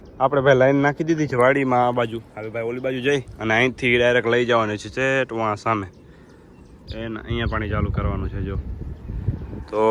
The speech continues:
હું ને ધવલ બે જણા ભાઈ અહીંયા સપ્લાય કરી નાખી. હવે ધવલ અહીંયા બેઠો છે, આરામ કરે છે. થોડોક હું થાક લાગી ગયો અહીંથી બધી ઓલી ગૂંચવાયેલી પડી ને લાઈન બધી અલગ અલગ કરી અને પછી અહીંયા નાખી. હવે અહીંથી પાછી લઈ જવી પડશે વાં. તો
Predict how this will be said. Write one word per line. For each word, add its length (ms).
હું 160
ને 60
ધવલ 300
બે 120
જણા 240
ભાઈ 220
અહીંયા 280
સપ્લાય 260
કરી 180
નાખી. 300
હવે 160
ધવલ 220
અહીંયા 220
બેઠો 260
છે, 60
આરામ 300
કરે 140
છે. 60
થોડોક 260
હું 180
થાક 220
લાગી 220
ગયો 100
અહીંથી 260
બધી 280
ઓલી 300
ગૂંચવાયેલી 560
પડી 220
ને 80
લાઈન 200
બધી 220
અલગ 220
અલગ 200
કરી 260
અને 180
પછી 200
અહીંયા 220
નાખી. 320
હવે 200
અહીંથી 300
પાછી 260
લઈ 140
જવી 220
પડશે 240
વાં. 160
તો 160